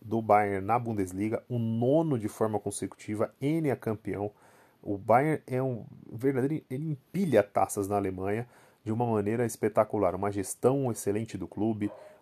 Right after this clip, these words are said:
uma organização, a contratação de jogadores sempre f-, realizadas de forma muito pontual, muito centrada. É uma gestão diferenciada realmente no âmbito europeu, mas que controla dentro do, do próprio país de uma maneira que realmente deixa poucas chances aos adversários,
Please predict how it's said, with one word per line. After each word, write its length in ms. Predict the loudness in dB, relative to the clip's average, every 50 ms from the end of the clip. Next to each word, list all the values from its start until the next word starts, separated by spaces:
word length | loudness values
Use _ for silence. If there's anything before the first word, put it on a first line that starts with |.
| -10 -4
uma 300 | 2 4 4 4 4 4
organização, 840 | 2 2 2 2 0 0 -2 -2 -2 -4 -6 -2 0 2 2 2
a 60 | 2 0
contratação 580 | -2 -4 0 0 0 2 0 0 -2 -2 -4
de 60 | -2
jogadores 400 | 0 0 2 2 2 2 0 -2
sempre 320 | -4 -4 -4 -6 -6 -8 -10
f-, 160 | -12 -10 -6
realizadas 640 | -2 2 2 2 4 4 4 4 4 4 2 0
de 80 | 0 -2
forma 280 | -2 0 0 2 2 2
muito 240 | 0 0 -2 -2
pontual, 540 | 0 0 0 0 2 2 6 8 8 8 6
muito 520 | 4 0 -2 -2 -2 -2 0 0 0 0 -2 -4 -12 -20 -20 _ _ -6
centrada. 760 | -4 -2 -2 -2 -2 -2 2 4 6 6 6 6 4 0 -2 -6 -18 _ _ 0
É 100 | 2 4
uma 140 | 4 4 2
gestão 320 | 2 0 -2 -2 -2 -2
diferenciada 680 | -2 -4 -2 0 0 0 0 0 0 2 4 4 4 4
realmente 380 | 2 0 0 -2 -4 -6 -6 -4
no 160 | -2 0 0
âmbito 280 | 0 0 -2 -2 -2
europeu, 460 | 2 4 4 4 4 2 2 2 2 0 -4 -20 -20 _ _
mas 180 | -4 -2 -2
que 80 | -2 -4
controla 540 | -4 -4 -4 -6 -2 4 6 8 8 8 8
dentro 380 | 4 2 0 0 2 0 0
do, 200 | 0 2 0 0
do 180 | 0 0 -2 -2
próprio 340 | 2 4 4 4 2 0 0
país 560 | 2 2 2 4 2 0 -2 -2 -4 -6 -10 -14 -20 -20 _ _ _
de 120 | -4 -2 0
uma 140 | 2 2 4
maneira 360 | 4 4 4 4 2 2 0
que 140 | 0 -2 -2
realmente 420 | 0 0 0 -2 -4 -4 -6 -6
deixa 520 | -6 -6 -6 -2 0 2 2 2 2 2
poucas 500 | 0 4 6 6 8 8 8 6 4 4
chances 320 | 2 0 -2 -2 0 0 2
aos 160 | 2 4 4
adversários, 800 | 2 2 2 2 4 4 2 2 2 0 0 0 -2 -8 -14